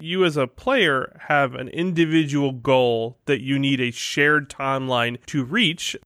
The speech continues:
but maybe less complicated, let's talk about Chronauts, released by Looney Labs in two thousand, developed by Andrew Looney himself.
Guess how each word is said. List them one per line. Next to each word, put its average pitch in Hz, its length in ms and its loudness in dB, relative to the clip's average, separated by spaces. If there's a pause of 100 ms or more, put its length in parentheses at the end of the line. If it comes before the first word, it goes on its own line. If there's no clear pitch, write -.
(180)
but 180 280 2
maybe 151 480 -2
less 135 320 -2
complicated, 123 920 -2 (360)
let's 233 120 -8
talk 320 180 0
about 240 180 2
Chronauts, 135 760 -2 (240)
released 131 360 0
by 139 200 4
Looney 147 440 2
Labs 151 440 0
in 131 220 -4 (200)
two 180 220 -2
thousand, 147 640 0 (180)
developed 117 320 -2
by 117 120 -2
Andrew 113 360 -2
Looney 117 380 -2
himself. - 560 -8